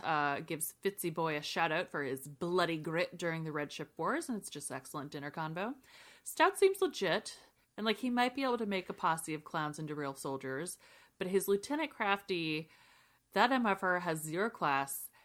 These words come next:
and he's just disgusting, and he's, like, leering at all the girls, and he's just winking, and he's just a fucking gross winker, and who wants him around? He's gross. So, there's that.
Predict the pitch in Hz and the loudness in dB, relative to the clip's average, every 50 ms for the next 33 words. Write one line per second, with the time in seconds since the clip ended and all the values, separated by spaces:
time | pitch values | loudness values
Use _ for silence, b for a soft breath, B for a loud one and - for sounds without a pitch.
0 | b b _ - 175 170 160 156 151 156 180 180 160 - - 170 - - - 151 | b b _ 0 2 2 2 0 -2 -2 -2 -4 -4 -2 -6 -6 -6 -6 -8 -8
1 | - - - 175 165 160 - - - 175 175 170 165 165 160 160 156 - - - | -8 -4 -2 0 0 0 -2 -2 -2 -2 -2 -2 -4 -6 -6 -6 -6 -8 -8 -12
2 | - - 170 175 170 208 208 202 196 190 175 180 170 175 160 165 156 165 156 - | -12 -10 -8 -4 0 2 6 6 6 6 4 2 2 4 4 4 4 2 -4 -2
3 | - 170 165 165 160 160 160 160 160 156 - 160 156 151 139 135 - - 156 160 | -2 0 2 2 2 2 2 2 0 0 -4 -8 -8 -8 -10 -10 -10 -10 -8 -6
4 | 156 170 170 170 165 - 175 170 170 165 165 160 156 151 147 143 139 143 - - | -6 -6 -6 -6 -6 -4 -4 -4 -2 -4 -6 -6 -6 -6 -8 -8 -10 -10 -10 -10
5 | 156 151 170 156 - - 165 156 - 151 151 151 156 156 147 147 - 156 151 139 | -10 -8 -10 -10 -6 -6 -6 -6 -6 -8 -6 -4 -4 -4 -4 -4 -6 -6 -6 -6
6 | 139 143 143 139 135 135 135 147 160 156 143 135 131 127 - - 127 95 90 92 | -6 -6 -6 -6 -6 -6 -6 -8 -8 -6 -4 -4 -4 -4 -6 -8 -8 -8 -8 -6
7 | 110 76 90 113 156 151 - - - - 76 85 - - - - _ _ _ _ | -6 -8 -8 -10 -10 -12 -12 -8 -6 -6 -6 -6 -6 -10 -12 -12 _ _ _ _
8 | _ - _ - - 170 147 - 123 151 _ - 151 156 - - - 87 - | _ -20 _ -10 -4 -4 -4 -4 -4 -10 _ -6 -6 -6 -6 -4 -4 -4 -4